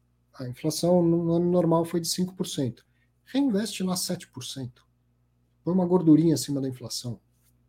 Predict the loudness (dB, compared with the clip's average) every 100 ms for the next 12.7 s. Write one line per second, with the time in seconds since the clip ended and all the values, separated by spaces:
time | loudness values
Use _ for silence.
0 | _ -8 -4 -2 2 2 2 -4 _ _
1 | _ -10 -6 -6 -2 -2 0 0 2 2
2 | 2 0 0 0 -2 -2 -2 -4 -10 -10
3 | _ _ _ 0 0 2 2 2 0 -2
4 | -2 -4 -2 -2 0 -2 0 -2 0 -4
5 | -2 0 2 2 0 0 0 0 -6 _
6 | _ -2 4 6 6 4 2 0 4 4
7 | 4 0 0 2 2 0 -2 -6 -6 -8
8 | -6 -4 -4 -4 -4 -8 -18 -20 _ -12
9 | -12 -12 _ _ _ _ -2 0 0 0
10 | -2 0 2 2 0 -2 -4 -6 -2 -2
11 | -2 -6 _ _ _ -14 -8 -2 -2 -2
12 | 0 0 4 6 6 6